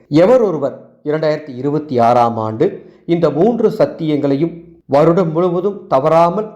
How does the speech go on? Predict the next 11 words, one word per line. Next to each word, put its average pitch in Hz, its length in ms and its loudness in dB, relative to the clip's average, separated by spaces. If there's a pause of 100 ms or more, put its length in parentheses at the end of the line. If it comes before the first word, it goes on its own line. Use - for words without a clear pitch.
கடைபிடிக்கின்றாரோ, 135 1040 -2 (120)
அவரே 170 440 4 (540)
சாதனையாளர், 147 720 0 (220)
அவரே 180 680 2
வெற்றியாளர், 160 760 -2 (220)
அவரே 151 600 2 (160)
அனைத்து 208 640 -2
மகிழ்ச்சிக்கும் 175 760 -4
சொந்தக்காரராக 170 1120 2
இருப்பார் 214 640 0
என்பதில் 135 500 -4